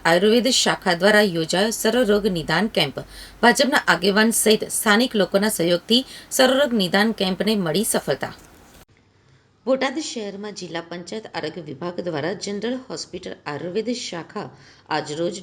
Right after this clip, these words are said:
ઢાંકણિયા રોડ પકા શેઠની વાડી ખાતે સર્વરોગ નિદાન કેમ્પ નિઃશુલ્ક આયોજન કરવામાં આવેલ હતું. આયુર્વેદ શાખાના આ નિઃશુલ્ક સર્વરોગ નિદાન કેમ્પમાં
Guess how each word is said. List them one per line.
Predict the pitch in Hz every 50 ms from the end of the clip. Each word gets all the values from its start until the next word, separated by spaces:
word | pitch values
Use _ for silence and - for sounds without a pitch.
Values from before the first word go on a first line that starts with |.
| - -
ઢાંકણિયા | 180 185 170 - - 240 233 247 254
રોડ | 254 190 175 170 175 190 190 185 _ _
પકા | 196 190 196 - 247 269
શેઠની | 269 - - - 190 170 175 - 180 190 185
વાડી | 175 170 156 143 156
ખાતે | 170 - 202 180 - 175 151 - - - - _ _
સર્વરોગ | - - 165 147 156 156 147 185 214 208 214
નિદાન | 170 151 165 180 165 226 226 240 247
કેમ્પ | 247 - 170 165 165 165 170 - 185 180 - - - - 185
નિઃશુલ્ક | 220 247 247 247 - 285 254 262 -
આયોજન | - - 165 151 147 139 160 196 196
કરવામાં | - 160 139 135 127 160 175 190
આવેલ | 180 151
હતું. | 143 139 - - 87 - _ _ _ _ _ _ _ _ _ - - -
આયુર્વેદ | - 160 170 170 170 196 196 220 233
શાખાના | 262 254 - 208 - - - 302 202 - - -
આ | - 165 175 - - - - _ _ _
નિઃશુલ્ક | 196 214 208 - 269 262
સર્વરોગ | - - - - 190 180 185 180 190 185 202 208 220 220
નિદાન | 240 226 220 - 175 196 175 190 233 262 262
કેમ્પમાં | 254 - 175 147 139 135 151 156 156 160 175 214 226